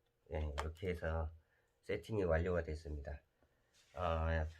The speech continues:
맛집 채비 시작하시는 분들은, 아, 세팅을 요렇게 하시면 됩니다. 아, 그리고, 아, 이제, 이제 여기, 아, 요렇게 생긴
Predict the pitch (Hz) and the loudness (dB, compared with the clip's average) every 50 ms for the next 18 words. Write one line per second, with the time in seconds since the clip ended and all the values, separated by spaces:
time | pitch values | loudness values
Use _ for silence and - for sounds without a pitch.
0 | - - _ 85 85 85 - - 123 - - 127 120 113 113 - 147 131 151 143 | -18 -8 _ -2 -2 0 -2 -4 -6 -2 -2 0 0 0 -2 -2 4 4 4 4
1 | - 139 117 113 113 107 104 98 95 92 95 90 87 98 95 95 90 92 95 87 | 6 2 0 2 2 2 2 2 2 2 0 2 2 2 4 6 6 6 6 4
2 | 73 - - _ _ _ _ _ _ - 82 87 85 82 - 110 110 - 127 120 | 0 -4 -8 _ _ _ _ _ _ -2 -2 0 0 0 0 0 0 2 2 4
3 | 110 101 92 87 98 104 - 117 101 98 90 - 104 95 90 82 80 73 71 76 | 4 4 4 2 0 2 0 -2 0 0 0 0 0 2 2 2 0 -2 -2 -2
4 | 76 76 76 76 - - _ _ _ _ _ _ _ _ _ _ - - 85 80 | -2 -2 -4 -4 -6 -10 _ _ _ _ _ _ _ _ _ _ -8 -4 0 0
5 | 80 78 78 78 76 90 92 98 98 98 98 98 - - - _ _ _ - - | 2 2 2 0 -2 -4 -4 -4 -2 0 0 -2 -2 -6 -12 _ _ _ -20 -20
6 | _ _ - - _ _ _ _ _ _ _ _ _ _ _ _ - - - - | _ _ -20 -20 _ _ _ _ _ _ _ _ _ _ _ _ -16 -14 -8 -4
7 | 82 82 80 78 78 73 78 78 78 - - 76 80 87 80 80 80 85 90 92 | -2 -2 0 0 0 0 -2 -4 -6 -8 -10 -6 -2 0 0 2 2 0 0 0
8 | 92 92 95 - - _ _ _ _ _ _ _ _ _ _ _ _ _ - 80 | -2 -2 -2 -4 -10 _ _ _ _ _ _ _ _ _ _ _ _ _ -2 0
9 | 87 90 87 95 107 110 - 117 110 113 107 101 101 104 104 104 104 95 92 | 0 2 2 2 0 0 0 -2 0 2 0 2 4 4 4 4 2 0 -2